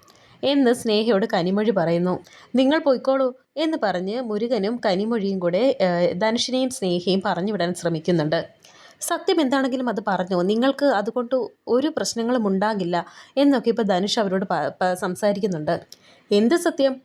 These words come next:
ഒരു സത്യവുമില്ല" എന്നിപ്പോൾ മുരുകൻ അവരോട് പറയുന്നു. "നിങ്ങൾ ഇവിടെ നിന്ന് വെറുതെ സമയം കളയണ്ട, വേറെ എവിടെയെങ്കിലും പോയി അന്വേഷിക്ക്" എന്നൊക്കെ മുരുകൻ പറയുന്നുണ്ട് അവരോട്. അങ്ങനെ ഇപ്പോൾ വളരെ വിഷമത്തോടെ തന്നെ പരസ്പരം നോക്കി നിൽക്കുകയാണ് ധനുഷും സ്നേഹയും കൂടി.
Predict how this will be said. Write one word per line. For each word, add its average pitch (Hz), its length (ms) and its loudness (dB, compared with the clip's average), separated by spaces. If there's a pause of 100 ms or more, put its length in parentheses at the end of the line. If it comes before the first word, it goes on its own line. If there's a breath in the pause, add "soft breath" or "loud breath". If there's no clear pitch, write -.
ഒരു 311 160 2
സത്യവുമില്ല" 208 840 -2
എന്നിപ്പോൾ 226 360 2
മുരുകൻ 202 360 2
അവരോട് 180 300 2
പറയുന്നു. 165 380 0 (520 soft breath)
"നിങ്ങൾ 294 300 4
ഇവിടെ 254 220 2
നിന്ന് 247 200 -2
വെറുതെ 214 340 2
സമയം 208 320 -2
കളയണ്ട, 175 360 0
വേറെ 180 380 2
എവിടെയെങ്കിലും 220 420 -2
പോയി 214 120 -2
അന്വേഷിക്ക്" 165 640 -2 (400)
എന്നൊക്കെ 285 380 2
മുരുകൻ 208 400 2 (160)
പറയുന്നുണ്ട് 170 520 -2
അവരോട്. 165 340 0 (680 loud breath)
അങ്ങനെ 285 220 2
ഇപ്പോൾ 240 200 0
വളരെ 208 320 0
വിഷമത്തോടെ 226 600 -2
തന്നെ 190 300 -4
പരസ്പരം 214 580 -2
നോക്കി 185 280 -2
നിൽക്കുകയാണ് 175 720 0
ധനുഷും 165 380 0
സ്നേഹയും 160 460 -2
കൂടി. 160 220 -2